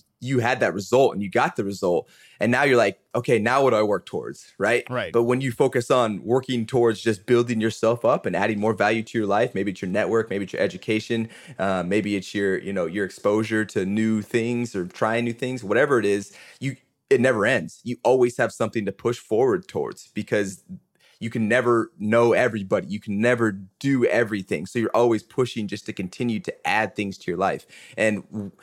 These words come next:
Speaker 1: you get to a point where you get to start steering because you've added so much value to your life. And now people will value your value. So now they want you to be a part of your things. Now you get to decide, "Okay, I'll do this. I won't do that." Um, so, and look at you. Now we're doing Eckler's Edge, right? Like, so,
Speaker 2: <laughs>
Speaker 1: like,
Speaker 2: Right.
Speaker 1: our paths,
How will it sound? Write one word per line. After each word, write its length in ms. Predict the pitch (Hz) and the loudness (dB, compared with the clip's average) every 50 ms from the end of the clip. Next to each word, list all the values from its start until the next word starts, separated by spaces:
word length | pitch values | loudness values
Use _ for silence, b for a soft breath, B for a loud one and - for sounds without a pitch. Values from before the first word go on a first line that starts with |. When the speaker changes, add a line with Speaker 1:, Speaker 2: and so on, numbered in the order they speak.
| B B B | B B B
Speaker 1:
you 100 | - 117 | -4 -2
get 140 | 135 143 143 | -2 0 2
to 100 | 139 123 | 2 0
a 60 | 110 | 0
point 420 | - - 135 151 160 143 123 87 | 0 0 0 2 2 2 0 0
where 280 | 92 110 110 107 104 104 | 0 0 2 2 2 0
you 240 | 87 92 101 120 123 | -2 -4 -6 -6 -4
get 80 | 120 | -4
to 40 | 110 | -4
start 260 | 98 - 120 98 - | -2 0 -2 -2 -2
steering 480 | - - - 139 147 156 131 113 113 98 | -4 -6 -2 0 0 2 2 0 0 -2
because 280 | 104 104 - 113 104 | -4 -4 -4 -4 -2
you've 100 | 101 101 | -2 -2
added 280 | - - 107 110 107 95 | 0 0 0 0 0 -2
so 80 | - 117 | -2 -2
much 140 | 101 101 - | -2 -4 -2
value 340 | 95 90 92 107 127 113 107 | -2 0 2 2 2 0 -2
to 140 | - - | -2 -4
your 80 | 104 98 | -2 0
life. 240 | 110 120 123 120 - | 2 2 2 0 0
And 60 | 98 | -2
now 100 | 98 107 | -2 -2
people 300 | 104 - - 110 - 113 | -2 -2 -4 -6 -4 -4
will 100 | 104 98 | -4 -4
value 420 | 90 87 92 95 123 143 131 110 104 | -2 0 0 2 2 2 0 -2 -4
your 280 | 98 95 104 139 156 135 | -2 0 2 4 4 4
value. 480 | 101 107 87 85 82 82 82 87 95 B B B B | 2 2 0 0 0 -2 -4 -6 -8 B B B B
So 140 | - - | -6 -2
now 160 | 107 104 110 113 | 0 2 2 4
they 160 | 98 117 120 | 4 4 4
want 220 | 117 120 117 - | 4 2 0 -2
you 40 | - | -6
to 80 | 107 95 | -6 -2
be 140 | 92 117 | 0 0
a 60 | 110 - | 0 0
part 240 | - 117 120 123 | 2 2 2 2
of 80 | 107 87 | 2 -2
your 100 | 101 98 | -6 -6
things. 320 | - 135 135 135 110 92 | -4 -4 -4 -4 -4 -4
Now 80 | 98 107 | -2 -2
you 240 | 104 95 95 120 123 | -2 -2 -4 -4 -4
get 60 | 120 | -4
to 60 | 107 | -6
decide, 380 | 95 95 95 - 110 98 92 87 | -6 -6 -4 0 2 2 2 2
"Okay, 220 | - 101 - 117 | 0 -2 0 0
I'll 100 | 104 98 | 0 0
do 160 | 92 98 104 | 0 -2 -4
this. 240 | 95 92 104 98 92 | 0 0 0 0 0
I 80 | - 92 | 0 -2
won't 260 | 98 95 98 95 92 | 0 0 -2 -4 -4
do 120 | - 101 | -6 -4
that." 280 | 87 95 101 85 - - B 180 B B B B B B | -2 0 0 0 -2 -4 B -20 B B B B B B
Um, 340 | - 90 87 82 76 69 82 | -8 -6 -6 -4 -6 -8 -8
so, 400 | - - 104 95 92 85 71 73 - _ _ - | -6 -2 0 2 2 0 -2 -4 -8 _ _ -8
and 160 | - 104 110 | -4 -2 -2
look 160 | 110 110 - | -2 -2 -2
at 60 | 113 | -2
you. 140 | 101 120 107 | -4 -2 -2
Now 180 | 82 87 87 95 | -2 0 0 0
we're 80 | 98 | 0
doing 180 | 95 98 104 98 | -2 -2 -2 -2
Eckler's 360 | 95 101 95 - 98 90 92 | -2 -2 -2 -4 -4 -2 0
Edge, 240 | 117 104 82 - - | 0 0 0 -2 -2
right? 200 | 92 95 101 80 | -2 0 0 0
Like, 160 | 90 87 92 | 0 -2 -2
so, 200 | - 156 110 101 | 0 0 2 2
Speaker 2:
<laughs> 60 | 95 | 2
Speaker 1:
like, 40 | 95 117 | 2 2
Speaker 2:
Right. 60 | 101 | 0
Speaker 1:
our 100 | 101 95 | 0 0
paths, 540 | - 120 123 127 123 117 107 98 - - | 0 0 0 2 2 2 0 -2 -6 -12